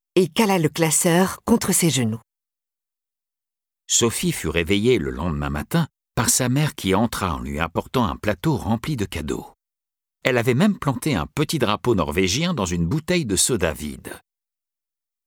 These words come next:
Speaker 2: Bon anniversaire, Sophie. » Sophie frotta ses yeux qui étaient encore tout ensommeillés.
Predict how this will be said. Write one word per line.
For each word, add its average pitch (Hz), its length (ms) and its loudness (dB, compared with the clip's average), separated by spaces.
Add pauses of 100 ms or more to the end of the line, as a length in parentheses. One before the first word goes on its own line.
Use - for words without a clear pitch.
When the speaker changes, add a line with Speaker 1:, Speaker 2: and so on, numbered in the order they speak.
Speaker 2:
Bon 101 300 2
anniversaire, 110 760 0
Sophie. » 92 540 -4 (1500)
Sophie 76 440 0
frotta 82 320 -2
ses 82 340 0
yeux 139 120 2
qui - 200 -8
étaient - 240 -2
encore 90 300 -2
tout - 260 -6
ensommeillés. 71 680 -4